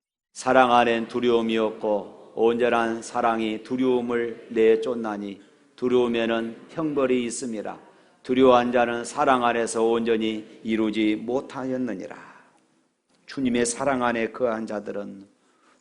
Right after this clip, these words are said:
두려워할 필요가 없습니다. 우리는 집을 나간 탕자와 같은 모습이었습니다. 우리는 땅 끝에 버려진 지렁이와 같은 연약한 존재였습니다.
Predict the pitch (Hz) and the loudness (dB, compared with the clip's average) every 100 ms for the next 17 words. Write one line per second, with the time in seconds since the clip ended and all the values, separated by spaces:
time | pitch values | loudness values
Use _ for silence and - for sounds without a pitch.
0 | - 117 123 117 107 104 107 - - 131 | -12 -2 2 2 2 -2 -6 -10 -10 -8
1 | 113 110 104 104 98 101 - - 87 - | -8 -10 -10 -12 -12 -12 -18 -20 -20 -20
2 | - - _ _ _ _ _ _ _ _ | -20 -20 _ _ _ _ _ _ _ _
3 | _ _ _ _ 92 104 110 110 107 131 | _ _ _ _ -4 -2 0 0 -2 -4
4 | 120 113 113 113 110 - 170 156 131 123 | -2 0 2 0 -2 -6 -2 2 2 4
5 | 120 117 113 110 110 127 120 110 - 101 | 2 -2 -2 -2 -2 -6 -10 -10 -10 -14
6 | 98 _ _ _ _ _ - - - 131 | -18 _ _ _ _ _ -20 -8 2 4
7 | 139 135 135 170 147 160 156 147 147 135 | 6 4 2 2 2 0 4 4 4 4
8 | 143 139 139 139 139 135 - - - - | 6 4 2 0 -4 -10 -18 -12 -8 0
9 | 151 156 139 143 135 131 131 131 131 127 | 6 6 6 4 4 4 2 2 0 0
10 | 127 127 - 120 127 135 131 131 131 123 | -2 -6 -10 2 4 6 4 2 -4 -4
11 | 123 113 113 123 117 110 - 120 98 - | -4 -6 -2 -2 0 -4 -6 -12 -14 -18